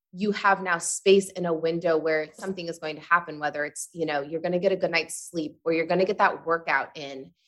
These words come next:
and that those active ingredients are gonna kick in, but now you're creating space for it and understanding that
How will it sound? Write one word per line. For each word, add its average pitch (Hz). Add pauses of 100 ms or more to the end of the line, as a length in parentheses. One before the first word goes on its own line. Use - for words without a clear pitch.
(240)
and 196
that -
those 185
active 202
ingredients 208
are 160
gonna 160
kick 160
in, 190
but -
now 165
you're 202
creating 147
space 160
for 143
it 120 (480)
and 175
understanding 165
that 143